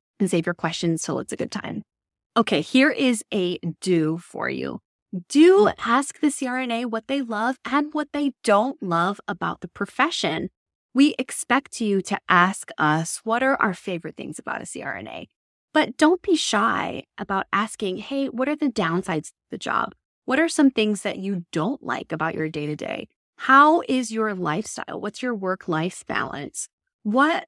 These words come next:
are some things you wish you knew when you were applying or before you applied that now in retrospect you wish somebody had told you?" No job is perfect. And their answer might vary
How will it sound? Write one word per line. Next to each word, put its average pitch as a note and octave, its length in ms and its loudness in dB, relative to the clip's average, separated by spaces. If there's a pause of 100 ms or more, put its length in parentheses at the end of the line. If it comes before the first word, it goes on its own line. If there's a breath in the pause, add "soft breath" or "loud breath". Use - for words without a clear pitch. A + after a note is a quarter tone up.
are A3+ 220 6
some G#3+ 220 0
things F#3 420 -2
you A3 220 2
wish A3+ 420 -4
you G#3+ 160 -2
knew G3+ 680 0
when F#3+ 600 -2
you F#3+ 300 -6
were G#3+ 200 0
applying F#3 600 -4
or E3+ 180 -2
before E3+ 500 -2
you F3 160 2
applied - 540 -6
that D#3+ 300 0 (320)
now F#3+ 280 2
in E3+ 220 0
retrospect D#3 720 -4
you F3 80 -2
wish D#3+ 240 -4
somebody - 320 -2
had - 240 -8
told - 240 -8
you?" D#2 240 -2 (800)
No G#3 220 6
job D#3+ 300 4
is D#3 120 -2
perfect. - 440 -8 (340)
And A3 180 4
their C4+ 260 0
answer A#3+ 640 -4
might G3 300 -4
vary F3+ 580 -2